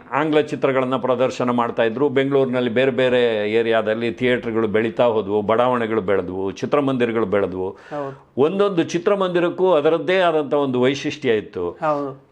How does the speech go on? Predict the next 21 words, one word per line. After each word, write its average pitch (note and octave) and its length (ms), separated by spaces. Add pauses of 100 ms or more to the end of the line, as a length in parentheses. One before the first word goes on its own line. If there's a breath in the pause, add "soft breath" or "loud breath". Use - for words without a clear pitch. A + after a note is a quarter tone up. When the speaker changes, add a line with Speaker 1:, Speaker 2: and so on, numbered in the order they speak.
Speaker 1:
ಅವು B2 260
ಯಾವ B2 260
ಭಾಷೆಯ D3+ 440
ಚಿತ್ರವನ್ನ D3+ 560
ಪ್ರದರ್ಶನ C#3 540
ಮಾಡ್ತವೆ D3 640
ಅನ್ನೋದ್ರಿಂದ C#3+ 560
ಹಿಡಿದು C3+ 480
Speaker 2:
ಹ್ಮ್. D#3+ 580
Speaker 1:
ಅದರ A#2+ 200
ಎಲಿವೇಶನ್ D3 720
ಇರ್ಬೋದು, A2+ 440
ಒಳಗಿನ C#3+ 460
ಒಂದು, B2 640 (220 loud breath)
ಆ, G2+ 40 (800)
ಇದಿರ್ಬೋದು, A2+ 640
ಎಲ್ಲವೂ D#3 420
ಅಷ್ಟೇನೆ, G#2 440
ವ್ಯವಸ್ಥೆಗಳಿರ್ಬೋದು, B2+ 1000
ಎಲ್ಲದರಲ್ಲೂ E3+ 840
ಅದ್ಭುತವಾದಂಥ C#3+ 840